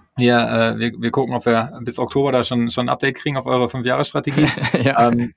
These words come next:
Speaker 1: bis dahin meine, meine Abschlussfrage, ähm, äh, wie, äh, ob jetzt Karlsruhe oder,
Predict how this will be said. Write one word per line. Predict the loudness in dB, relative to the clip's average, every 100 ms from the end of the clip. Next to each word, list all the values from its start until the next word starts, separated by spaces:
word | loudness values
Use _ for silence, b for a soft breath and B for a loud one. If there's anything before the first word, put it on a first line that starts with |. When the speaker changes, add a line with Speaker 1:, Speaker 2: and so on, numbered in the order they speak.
| -10
Speaker 1:
bis | -8 -2
dahin | 0 2
meine, | 2 2 2
meine | 0 0
Abschlussfrage, | -2 -6 -6 0 0 2 0 -2
ähm, | -4 -4 -6 -10 -10 -10
äh, | -8 -8 -8 -10
wie, | -12 -14 -20 -20 _ _ _ _ B B _
äh, | -10
ob | -8 -6 -6
jetzt | -4
Karlsruhe | -2 -2 0 2 2 2
oder, | 0 2 0 0